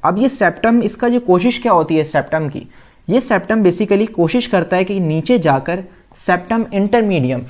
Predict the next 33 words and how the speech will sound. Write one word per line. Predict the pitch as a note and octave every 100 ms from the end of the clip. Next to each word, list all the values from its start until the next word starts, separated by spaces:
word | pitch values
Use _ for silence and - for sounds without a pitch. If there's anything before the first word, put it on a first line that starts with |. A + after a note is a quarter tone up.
| -
यहाँ | D3 F3
पे | F#3
जो | F3+
सेप्टम | F#3 F#3+ - G#3 G3+
इंटरमीडियम | F#3 F#3 G#3 G3 D#3+ E3+
की | E3+
फॉर्मेशन | E3+ D3+ D3 D3 E3
हुई | D3 F3
है, | B2 -
ठीक | - C3+
है, | F#3 - - - - -
ये | D3+
जो | D3
एंडोकार्डियल | E3+ D#3+ F#3 D#3+ C#3+ D#3
कुशन | E3 D#3 E3+
से, | D#3+ - - - - - _
ठीक | C#3+ C#3
है, | C#4+ - - - -
तो | - -
ये | E3+ C#3+ A3+
जो | B3+
हमारा | A3+ F3+ E3 F#3+
सेप्टम | - D#3 - G3+
प्राइमम | G3+ D#3 D#3 F#3
है, | D#3 D3 G3 - D#3+
ये |
कोशिश | D#3+ E3+ E3 A#3+
करता | - D#3+ D3+ E3
है | E3
कि | E3+
मैं | E3+ C#3+
नीचे | C#3 E3 F3
जाऊँ | C#3+ D3+